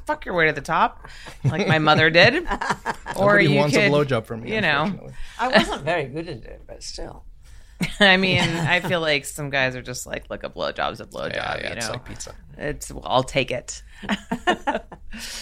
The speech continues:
Speaker 1: Speaking of blowjobs, um, before we continue on, I wanna give a shout out to my sponsors at Blue Chew. Um, if you are a man who's been experiencing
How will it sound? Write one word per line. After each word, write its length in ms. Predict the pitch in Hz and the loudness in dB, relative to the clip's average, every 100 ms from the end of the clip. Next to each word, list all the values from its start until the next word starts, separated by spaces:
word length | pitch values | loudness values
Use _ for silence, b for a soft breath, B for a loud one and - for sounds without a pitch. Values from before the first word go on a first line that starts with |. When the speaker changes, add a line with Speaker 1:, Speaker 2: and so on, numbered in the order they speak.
| B B B B | B B B B
Speaker 1:
Speaking 340 | - 381 370 | 2 4 4
of 100 | 220 | 2
blowjobs, 680 | 156 147 151 127 101 165 170 160 | 4 4 6 4 4 4 0 4
um, 580 | 156 156 151 151 151 151 | 6 8 6 4 0 -2
before 260 | 156 185 | 2 4
we 120 | 180 | 4
continue 380 | 165 165 165 156 | 2 0 0 0
on, 160 | 156 143 | 0 0
I 140 | 131 | 0
wanna 200 | 131 143 | -2 -2
give 240 | 135 143 127 | 0 -2 0
a 280 | 107 143 | -2 -2
shout 300 | 135 - 151 135 | 0 4 6 8
out 200 | 160 - | 6 4
to 160 | - | 0
my 160 | 202 196 | 4 4
sponsors 600 | 185 156 156 - - 170 | 4 4 4 4 2 4
at 220 | 156 107 | 4 2
Blue 180 | 143 147 | -2 -2
Chew. 460 | 143 135 110 123 139 B B B B | -2 -2 0 0 -2 B B B B
Um, 380 | 156 160 160 160 156 | 6 6 6 6 2
if 240 | - 165 - | 2 0 0
you 320 | 190 220 233 | 0 4 4
are 220 | 170 175 | 6 4
a 40 | 170 | 4
man 360 | 160 156 151 | 2 0 0
who's 260 | 165 151 147 | -2 -4 -4
been 180 | 147 139 | -4 -6
experiencing 1000 | 139 - 139 135 139 139 156 143 139 | -8 -6 -2 -2 -4 -4 -2 -2 -4